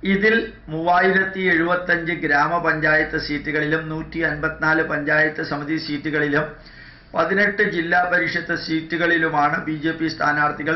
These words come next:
മത്സരമില്ലാതെ ജയിച്ചത്. ഒന്നുകൂടി വായിക്കാം. മൂവായിരത്തി എഴുപത്തഞ്ച് ഗ്രാമപഞ്ചായത്ത് സീറ്റുകളിൽ ജയിച്ചു, നൂറ്റി അമ്പത്തിനാല് പഞ്ചായത്ത് സമിതി സീറ്റുകളിൽ ജയിച്ചു, പതിനെട്ട് ജില്ലാ പരിഷത്ത് സീറ്റുകളിലും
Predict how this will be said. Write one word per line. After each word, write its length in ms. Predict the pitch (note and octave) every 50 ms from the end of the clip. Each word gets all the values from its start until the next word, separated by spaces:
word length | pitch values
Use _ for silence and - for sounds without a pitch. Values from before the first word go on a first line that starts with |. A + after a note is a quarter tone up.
| E3
മത്സരമില്ലാതെ 1300 | D#3 D3 D3 D#3 D#3+ D3+ - - E3 E3 E3 F3 F3 E3+ E3+ E3 D#3+ D#3+ D#3+ E3 E3+ F3 F3 F#3 F#3 G3+ G#3 F#3+
ജയിച്ചത്. 600 | D#3+ F3 F3 E3+ F3+ F3 - - G3 F#3 E3 D3 - - - - - - - - - - - - - - - - - - - - -
ഒന്നുകൂടി 300 | - C3+ D3 D#3+ E3+ E3+
വായിക്കാം. 380 | E3+ E3 E3 D#3+ E3 F3+ F3 F3+ - - - - - - - - - - - - - - - - - - -
മൂവായിരത്തി 680 | D3 D#3 E3 F3 F3+ F3+ G3 G3 G3 F#3+ F#3+ F#3+ G3 G3 F#3+
എഴുപത്തഞ്ച് 720 | F3+ E3+ E3+ F3+ F#3+ F#3 F#3 - F#3+ F#3+ F#3 E3+ F3+ F3 E3
ഗ്രാമപഞ്ചായത്ത് 840 | - C#3+ D3 D3 D#3+ E3 F3 D#3+ E3 E3 D#3+ D#3+ D#3+ D#3+ D#3 D#3+ D#3
സീറ്റുകളിൽ 480 | D3+ D#3+ D3+ D3 D#3 D3+ D#3+ D#3 D#3 D3
ജയിച്ചു, 380 | D3 D3 D3 C#3 - - F3 F#3+ F#3+ - - - - - - - - - - -
നൂറ്റി 300 | D#3+ F3 F#3+ - G3 F#3
അമ്പത്തിനാല് 560 | F3+ E3+ E3+ F3+ F#3 F3+ F3+ F#3 F#3 F#3 F#3
പഞ്ചായത്ത് 540 | F3 E3 D#3+ D#3+ E3 F3 F3 F3 - F#3 F3+
സമിതി 300 | E3+ F3 E3 D#3+ D#3+ D#3+
സീറ്റുകളിൽ 500 | D3 D3 D#3 D3 D3+ D#3 D#3+ D#3+ D#3 D3
ജയിച്ചു, 420 | C3 D3 D3 C#3 C3+ - - F3 F#3 - - - - - - - - - - -
പതിനെട്ട് 500 | - D#3+ E3 F3 F#3+ F#3+ G3+ G3+ G3 G3+ F#3+ D#3+
ജില്ലാ 260 | E3 E3 E3+ F3+ F3+ F3+
പരിഷത്ത് 540 | F3+ F3+ E3+ E3 D#3+ - E3 E3 - E3 D#3+
സീറ്റുകളിലും 600 | - D#3+ D#3 D3 - D#3 E3 E3 D#3+ F3 F#3